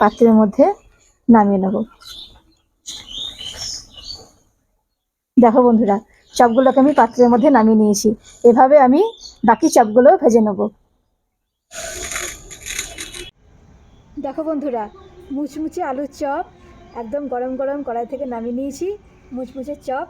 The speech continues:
আমার একদম তৈরি হয়ে গেছে। বিকালে এবার সবাই মিলে বসে আমরা চপ খাবো। তো তোমরা দেখতেই পেলে কেমন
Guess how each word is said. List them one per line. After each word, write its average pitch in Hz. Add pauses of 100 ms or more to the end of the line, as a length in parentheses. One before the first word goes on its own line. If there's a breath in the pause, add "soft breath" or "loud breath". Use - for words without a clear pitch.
(100)
আমার 240
একদম 254 (420)
তৈরি 254
হয়ে 226
গেছে। 214 (460)
বিকালে 262 (100)
এবার 294 (100)
সবাই 254
মিলে 262 (100)
বসে 285 (540)
আমরা 240 (160)
চপ 240 (100)
খাবো। 202 (920)
তো 302 (380)
তোমরা 311
দেখতেই 311
পেলে 320
কেমন 269